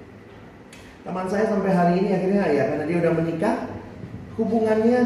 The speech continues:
dia cerita kemarin sama istrinya, eh, sama suaminya, ya udah, hubungan demi mempertahankan pernikahan karena ada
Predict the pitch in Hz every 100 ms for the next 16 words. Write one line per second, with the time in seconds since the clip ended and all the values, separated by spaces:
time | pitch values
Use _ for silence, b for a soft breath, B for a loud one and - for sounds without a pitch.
0 | 196 202 202 196 196 208 196 185 185 226
1 | - - - - - - - - - 185
2 | 190 185 190 190 - 202 196 196 220 175
3 | 190 180 175 180 175 180 214 240 - -
4 | - - - 247 - 285 - - - -
5 | - - - 233 226 240 247 180 196 240
6 | 220 202 208 208 185 185 190 214 214 214
7 | 180 175 175 220 202 185 175